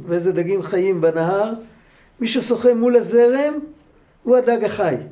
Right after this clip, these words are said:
מי ששוחה עם הזרם, יכול להיות שהוא דג מת, אי אפשר לדעת.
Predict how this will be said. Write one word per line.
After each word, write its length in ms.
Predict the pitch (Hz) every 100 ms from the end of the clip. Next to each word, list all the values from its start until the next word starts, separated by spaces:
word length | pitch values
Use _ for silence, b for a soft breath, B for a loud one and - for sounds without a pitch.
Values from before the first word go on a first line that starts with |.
| - _ b b b b
מי 60 | 233
ששוחה 360 | 254 247 233
עם 160 | 269 277
הזרם, 360 | 262 269 254 226
יכול 180 | 214
להיות 160 | 269 262
שהוא 120 | 269
דג 160 | 233 247
מת, 320 | 240 240 156
אי 60 | 202
אפשר 220 | 202 185
לדעת. 320 | 147 127 127